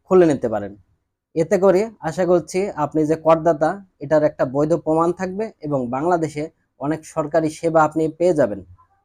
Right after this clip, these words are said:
ঠিক আছে। এবং হলো আপনাকে সহজেই বিভিন্ন দেশে যেতে হলে এটা আপনাদের কাজে লাগবে, ভিসা বা হলো ওয়ার্ক পারমিট, আহ, ভিসা, যে কোনো ধরনের ভিসার ক্ষেত্রে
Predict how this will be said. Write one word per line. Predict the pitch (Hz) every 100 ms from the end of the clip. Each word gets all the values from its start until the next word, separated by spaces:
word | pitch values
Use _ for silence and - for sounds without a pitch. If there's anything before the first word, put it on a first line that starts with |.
| _
ঠিক | 185
আছে। | 165 - -
এবং | 147 170 175
হলো | 170 180
আপনাকে | 175 156 165 160 160 156
সহজেই | - 160 185 170 147 101 _ _ _ _ _ _
বিভিন্ন | 123 147 160 185 185
দেশে | 151 151 160 175 120 - _ _
যেতে | 123 160 175 196
হলে | 170 170 185 - _ _ _ _ _
এটা | 160 156 180
আপনাদের | 170 170 170 175
কাজে | 170 165
লাগবে, | 156 117 120
ভিসা | 110 147 151 175 165
বা | 151 135 139 139
হলো | 143
ওয়ার্ক | 139 143 151
পারমিট, | 160 147 151 151 - _ _ _ -
আহ, | 143 139
ভিসা, | 131 151 147 165 160
যে | 147 170
কোনো | 185 202 185
ধরনের | 151 139 160 165 160
ভিসার | 143 147 165
ক্ষেত্রে | 170 - 147